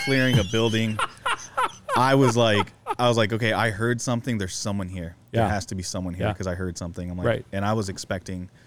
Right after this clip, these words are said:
Speaker 1: like, maybe a homeless person.
Speaker 2: Right, right.
Speaker 1: Maybe,
Speaker 2: Yeah.
Speaker 1: I don't know. I have no idea.
Speaker 2: Right,
Speaker 1: But
Speaker 2: right.
Speaker 1: then,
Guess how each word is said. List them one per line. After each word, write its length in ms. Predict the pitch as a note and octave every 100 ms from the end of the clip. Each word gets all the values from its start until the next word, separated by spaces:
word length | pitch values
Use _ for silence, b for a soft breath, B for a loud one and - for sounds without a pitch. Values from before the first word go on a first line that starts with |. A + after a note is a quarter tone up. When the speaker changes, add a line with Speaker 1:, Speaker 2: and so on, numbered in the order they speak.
| b b b -
Speaker 1:
like, 240 | F2+ E2+
maybe 380 | F#2+ F#2 F2+ F2
a 60 | E2+
homeless 340 | F#2+ G#2 A2
person. 540 | - B2+ - B2+ B2+
Speaker 2:
Right, 240 | B2+ C#3 G2
right. 280 | A#2 G2 - - -
Speaker 1:
Maybe, 680 | G2+ G2 F#2 F#2 F2+ E2+ E2+
Speaker 2:
Yeah. 180 | G2+ G#2
Speaker 1:
I 60 |
don't 140 | G2+ A#2+
know. 100 | G2
I 60 |
have 120 | G#2 G#2+
no 140 | A#2
idea. 380 | G#2+ G#2 G2 D#2+ _
Speaker 2:
Right, 200 | A2+ G2+ F#2+
Speaker 1:
But 80 | A2+
Speaker 2:
right. 120 | G#2
Speaker 1:
then, 220 | G#2 D#2+